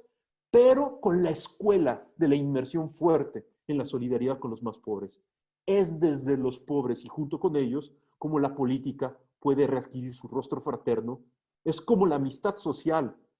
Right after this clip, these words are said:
puede volverse método, método para la acción política y como así tal vez los laicos tenemos que entender que estamos llamados a una nueva responsabilidad,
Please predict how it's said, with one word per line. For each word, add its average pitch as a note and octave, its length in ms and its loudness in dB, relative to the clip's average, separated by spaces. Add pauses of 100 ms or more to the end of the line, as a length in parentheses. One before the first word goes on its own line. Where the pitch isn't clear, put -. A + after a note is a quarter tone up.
puede D3+ 280 2
volverse B2+ 760 0
método, C#3+ 840 0
método D#3 460 -2
para A#2 220 -6
la A#2 80 -10
acción C#3 260 -10
política C3 560 -6 (340)
y F3 80 -6
como E3+ 240 0
así C#3 500 -2
tal D3+ 180 2
vez C#3 240 2
los C3 180 -6
laicos D3+ 480 -2
tenemos B2 440 -8
que B2+ 100 -6
entender A2+ 500 -4 (560)
que D3 320 -2
estamos C3+ 460 -2
llamados B2+ 400 -2
a C3 40 -10
una A#2 100 -6
nueva D3+ 260 -2
responsabilidad, A2+ 1000 -6